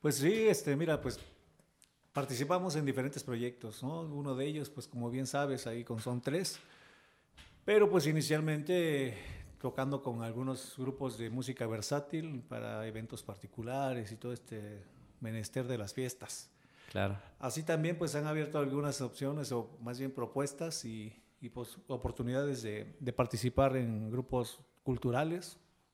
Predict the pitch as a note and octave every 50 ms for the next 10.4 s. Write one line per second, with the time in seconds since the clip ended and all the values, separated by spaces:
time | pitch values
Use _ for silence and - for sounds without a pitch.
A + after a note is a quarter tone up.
0 | _ _ _ _ _ _ _ _ _ _ _ _ _ _ _ _ _ _ _ _
1 | _ _ _ A2+ A2 G#2+ G#2+ G#2+ G#2+ G#2+ G#2+ G#2+ G#2+ G#2 G2 - - _ _ _
2 | _ _ _ _ - C#3 A3+ C#4 A3+ D3+ C3 C3 C#3+ D3 D3 C#3 - C#3+ A#2+ C#3
3 | D3+ D3+ C#3+ A2+ A#2+ B2 A#2+ D3 D3+ - C#3+ A#2+ A2+ C3+ D3+ D3+ C#3+ B2+ G#2 F#2
4 | - - B2 A#2 B2+ C#3 C#3 D#3+ C#3+ C#3 C3 C3 B2+ B2+ D3 E3 E3 E3+ C#3+ A#2
5 | B2 A#2+ C3 C3+ C3 C#3+ C3 C3+ C#3 C3+ B2 A2+ C#3+ D#3 D#3+ D#3+ A#2+ A#2+ B2 B2+
6 | B2 A#2+ C3 C3+ C3+ C3+ C3+ C3+ C3+ C#3 C3+ C#3 C#3 C3+ C3 C3 C3+ C3 C3+ -
7 | C3+ B2 A2 C3+ C3+ B2+ B2 B2 C3 B2 A2+ - - - - - - - - -
8 | _ - A2 G#2+ A2 G#2+ - - B2 B2 A2+ G#2+ C3 - - C3+ A#2+ - - G#2+
9 | - - _ - G2 F#2+ G#2+ A#2 A2+ A2+ - C3 B2+ - C3 B2 - C3 A#2+ B2
10 | C#3 B2+ A2+ G2+ F#2+ G2 A2+